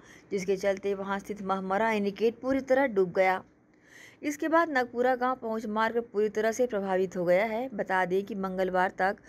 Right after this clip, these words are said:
सिर्फ नालों से बहकर आने वाले पानी से कल तक एनीकेट छलका था, वहीं आज शिवनाथ नदी अपने पूरे शबाब पर बहती नजर आई। इसे देखने शहरवासी बड़ी संख्या में यहां पर पहुंचने भी लगे।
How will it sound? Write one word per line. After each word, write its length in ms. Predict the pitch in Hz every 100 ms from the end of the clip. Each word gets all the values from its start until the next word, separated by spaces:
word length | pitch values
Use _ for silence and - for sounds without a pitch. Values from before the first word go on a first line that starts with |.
| - -
सिर्फ 240 | - 262 254
नालों 360 | 240 240 254
से 140 | 285 247
बहकर 420 | 196 196 196 214
आने 260 | 202 190 190
वाले 260 | 196 196
पानी 380 | 233 190 180 196
से 160 | 226 247
कल 200 | 202 202
तक 240 | 233 220 - - - -
एनीकेट 580 | 254 262 262 269 294 -
छलका 380 | - 180 175 226
था, 220 | 254 233 -
वहीं 200 | 170 190 -
आज 320 | 180 185 208 - - -
शिवनाथ 480 | - 262 254 277 285
नदी 180 | 269 269
अपने 340 | - 214 202 202
पूरे 340 | 220 233 247
शबाब 460 | 262 196 185 196 196
पर 140 | 233 233
बहती 340 | 180 175 214
नजर 240 | 202 196
आई। 220 | 196 190 196 -
इसे 160 | 277 294
देखने 340 | 294 294 330
शहरवासी 540 | 302 226 214 208 208 208
बड़ी 200 | 202 196
संख्या 400 | 196 190 208 220
में 100 | 214
यहां 220 | 180 185
पर 200 | 185 233
पहुंचने 500 | - 185 190 196 185
भी 140 | 190
लगे। 320 | 196 190 196